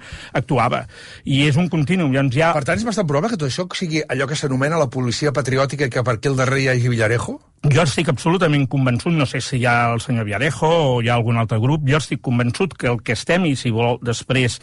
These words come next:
Speaker 2: Mhm.
Speaker 1: eh, podrem parlar també del que sabem avui del C N I, de la Comissió de Secrets Oficials, que ha sortit a la premsa, però lligant caps, el que probablement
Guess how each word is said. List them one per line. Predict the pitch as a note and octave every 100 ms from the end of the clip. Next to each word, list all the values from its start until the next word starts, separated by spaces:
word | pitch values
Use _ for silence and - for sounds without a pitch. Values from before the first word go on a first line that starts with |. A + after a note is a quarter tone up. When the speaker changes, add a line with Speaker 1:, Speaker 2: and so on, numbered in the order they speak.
| -
Speaker 2:
Mhm. | F2+ A2 F#3 - - -
Speaker 1:
eh, | - A#2 A2+ A2
podrem | B2 B2 A#2+
parlar | B2+ A#2+ B2
també | B2 A#2 B2+ D3 C#3 -
del | B2 A#2 A#2 G#2
que | - A2+
sabem | A2 B2+ B2+ B2+
avui | B2 B2 D#3 C3+
del | A2+ A#2 A2
C | -
N | A2+ A2
I, | D3 D#3+ D#3
de | C#3+ B2
la | A#2+
Comissió | G#2+ B2 A#2 G#2 A#2 A#2 A#2+ A#2
de | A#2
Secrets | - B2 A#2+ G#2+
Oficials, | G#2+ A2+ - C#3+ D3+ C#3+ -
que |
ha |
sortit | - C3 B2+ A2+
a |
la | G#2
premsa, | G2 D3 D3 C#3+
però | - A#2+ A#2 -
lligant | A2+ A2+ G#2
caps, | G#2+ C#3 - - - - - - - - -
el | B2
que | B2
probablement | B2 B2 B2 B2+ C3